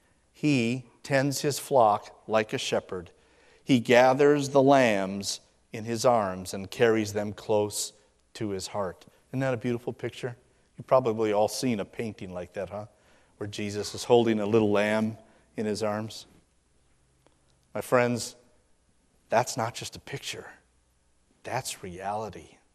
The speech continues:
Jesus holds you not only close to his heart, but in his heart.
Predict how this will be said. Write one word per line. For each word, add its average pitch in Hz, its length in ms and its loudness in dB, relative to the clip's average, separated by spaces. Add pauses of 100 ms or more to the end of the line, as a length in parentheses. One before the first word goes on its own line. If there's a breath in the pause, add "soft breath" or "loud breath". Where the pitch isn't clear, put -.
(2250)
Jesus 127 440 -4
holds 120 280 0
you 104 300 -4 (380 soft breath)
not 139 120 0
only 110 220 -6
close 135 500 -2
to 101 120 -14
his 92 160 -10
heart, 92 320 -10 (480)
but 101 120 -6
in 113 140 -4
his 104 160 -10
heart. - 380 -18